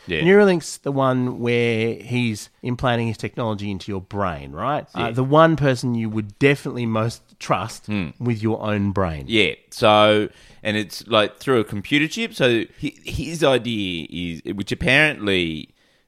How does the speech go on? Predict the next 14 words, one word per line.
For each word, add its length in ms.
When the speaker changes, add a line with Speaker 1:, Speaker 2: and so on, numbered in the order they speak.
Speaker 1:
the 80
rest 400
of 100
the 160
industry 540
has 240
decided 560
is 440
a, 100
a 40
complete 520
dead 200
end. 360
Speaker 2:
Right. 200